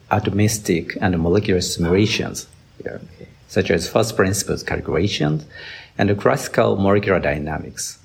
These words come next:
Speaker 1: And additionally, my research group is focusing on atomic level analysis using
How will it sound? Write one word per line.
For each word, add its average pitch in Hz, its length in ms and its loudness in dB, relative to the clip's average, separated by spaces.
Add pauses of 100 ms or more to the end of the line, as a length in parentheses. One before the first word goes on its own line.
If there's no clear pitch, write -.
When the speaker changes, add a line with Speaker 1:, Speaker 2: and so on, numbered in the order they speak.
(400)
Speaker 1:
And 113 320 0
additionally, 98 840 2
my 98 200 4
research 90 580 0
group 78 440 -2
is 82 280 -6
focusing 104 720 2
on 101 360 0
atomic 95 540 -2
level 95 440 2
analysis 98 840 0
using 76 460 -2